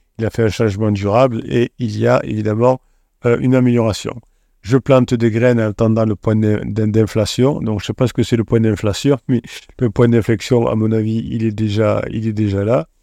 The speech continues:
Objectif qui a toujours été le même depuis le début, que l'on se donne une deuxième chance.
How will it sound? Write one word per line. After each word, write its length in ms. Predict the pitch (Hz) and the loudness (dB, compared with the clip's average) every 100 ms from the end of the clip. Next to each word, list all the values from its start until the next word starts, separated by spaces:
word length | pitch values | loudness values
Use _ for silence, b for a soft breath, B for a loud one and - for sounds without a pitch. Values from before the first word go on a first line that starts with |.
| _ _ _ _ _ | _ _ _ _ _
Objectif 540 | 135 120 131 - 147 | 0 4 4 4 0
qui 100 | - | 4
a 80 | 123 | 2
toujours 320 | - 127 131 | 2 0 2
été 220 | 123 - 120 | 2 2 0
le 80 | |
même 240 | 117 120 117 | 2 2 0
depuis 280 | 107 - 110 | -2 -4 -4
le 80 | |
début, 360 | 107 110 104 143 | -2 -2 -2 -6
que 160 | - 113 | -2 0
l'on 160 | 113 | 0
se 120 | 107 | 0
donne 280 | 110 104 120 | 0 2 2
une 240 | 117 107 107 | 2 0 0
deuxième 440 | 104 101 107 104 | -2 -2 -2 -2
chance. 400 | 90 110 127 - | -2 0 0 -2